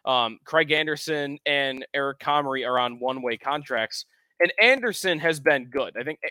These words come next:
Craig Anderson has been every bit what they have hoped, um, for the Sabres, but he really only plays once a week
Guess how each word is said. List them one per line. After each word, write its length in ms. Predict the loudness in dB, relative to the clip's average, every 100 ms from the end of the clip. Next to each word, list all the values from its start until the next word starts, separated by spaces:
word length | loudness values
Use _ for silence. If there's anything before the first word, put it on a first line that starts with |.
| -4
Craig 240 | 2 2
Anderson 340 | 2 -4 -4 -6
has 100 | -6
been 160 | -8 -4
every 300 | 0 0 -2
bit 220 | -2 0 0
what 140 | -2
they 100 | -4
have 120 | -4 -2
hoped, 380 | -2 -4 -8 -20 _ -12 -2
um, 400 | 0 0 -2 -12 _
for 220 | -2 -2 0
the 80 |
Sabres, 440 | -2 -4 -4 -6 -8
but 160 | -4
he 140 | -2 0
really 280 | 2 4 2
only 160 | 0
plays 360 | 0 2 2 0
once 300 | -4 -4 -6
a 40 |
week 360 | -6 -6 -6